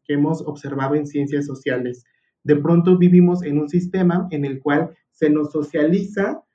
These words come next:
para concebir la no heterosexualidad como un lugar de desprecio, burla, no reconocimiento. Todas, todos, todes, desde la infancia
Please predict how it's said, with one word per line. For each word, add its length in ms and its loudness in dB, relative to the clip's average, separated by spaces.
para 520 0
concebir 840 2
la 320 0
no 320 6
heterosexualidad 1200 -2
como 300 0
un 140 0
lugar 340 0
de 100 0
desprecio, 880 0
burla, 760 0
no 260 4
reconocimiento. 1160 2
Todas, 520 2
todos, 560 0
todes, 500 2
desde 200 4
la 100 0
infancia 600 -2